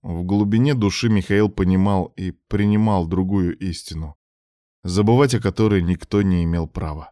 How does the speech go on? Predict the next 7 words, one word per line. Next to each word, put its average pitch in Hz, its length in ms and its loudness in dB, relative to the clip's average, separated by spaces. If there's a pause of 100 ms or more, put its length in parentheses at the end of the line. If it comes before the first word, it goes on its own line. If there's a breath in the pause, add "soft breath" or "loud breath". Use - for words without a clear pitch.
(840)
Предателей, 92 680 2
шпионов 98 640 2
и 87 60 0
прочих 98 460 0
пособников 90 600 -4
фашистской - 480 -8
Германии 95 600 0